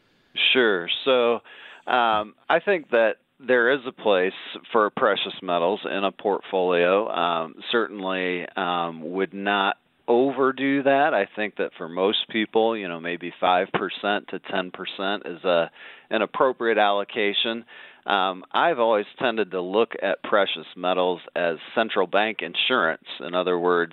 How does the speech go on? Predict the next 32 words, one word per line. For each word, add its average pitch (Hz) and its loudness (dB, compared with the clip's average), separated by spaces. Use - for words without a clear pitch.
insurance 107 0
against 98 -2
them 85 0
doing 90 -4
things 85 -4
that 85 0
are 82 2
going 85 -2
to 76 -10
devalue 90 0
my 82 -4
money 87 -2
over 78 -2
time. 98 -4
So 95 4
that's, 113 2
that's 127 2
kinda 160 0
how 120 4
I 98 4
look 107 0
at 95 -2
that, 101 2
more 98 0
as 98 0
a 85 -4
safety 107 -2
thing. 113 0
Um, 85 0
and, 90 -2
and 90 -4
if 90 0